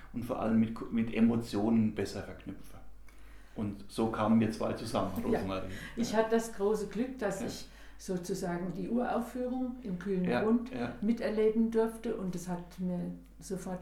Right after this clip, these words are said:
Speaker 2: total eingeleuchtet.
Speaker 1: Mhm.
Speaker 2: Und ich habe mir gedacht, wir könnten das, was du erzählt hast, was so allgemein in unserer Region alles, äh, hingehört und reinpasst, dass es auf Rheinheim bezogen in
Speaker 1: Mhm.
Speaker 2: der Kombination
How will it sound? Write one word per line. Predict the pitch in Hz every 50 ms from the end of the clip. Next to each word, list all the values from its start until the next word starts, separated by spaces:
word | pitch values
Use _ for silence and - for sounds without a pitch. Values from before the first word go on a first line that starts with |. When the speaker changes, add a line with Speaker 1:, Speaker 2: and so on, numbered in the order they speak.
| - - -
Speaker 2:
total | - 254 247 - 196 180 175 170 170
eingeleuchtet. | - 147 151 170 175 180 180 180 190 202 226 - - - 240
Speaker 1:
Mhm. | 113 110 - - - - - - - -
Speaker 2:
Und | - 202 190 -
ich | 175 - 170
habe | 175 175 175
mir | 190 196 175
gedacht, | 196 196 - 196 202 202 - -
wir | - 185 170
könnten | - 185 185 185 233 - 180
das, | 180 185 175 - 190
was | 185 180 -
du | - 190 - -
erzählt | - 202 - - - 175 170 175 180 175
hast, | 202 208 208 - - - -
was | 180 156 160 -
so | 175 185 - - -
allgemein | - 165 160 165 160 175 160 160 160 170 190 214 226 226
in | - 185 180 -
unserer | 190 170 - - 185 170
Region | 170 165 165 - 180 175 175 175 175 175 175 - - - - - - - - -
alles, | - 180 175 175 175 175 - - - - - - -
äh, | - - 175 180 170 180 175 -
hingehört | 202 196 202 202 202 202 180 190 190 185 185 -
und | - 175 165 165
reinpasst, | 156 165 180 185 185 - 196 202 202 - - - - - - - - - - - -
dass | - 180 175 -
es | 185 - - - - - - -
auf | - 180 175 - - - -
Rheinheim | 180 196 233 240 254 254 254 247 233
bezogen | 247 - - - 247 240 233 233 240 240 233 - - -
in | 190 190 190 185
Speaker 1:
Mhm. |
Speaker 2:
der | 180 175 170 175 180 175 - - - - - - - - - - -
Kombination | - 196 185 175 175 175 165 160 160 160 - - 190 180 180 180 190 - -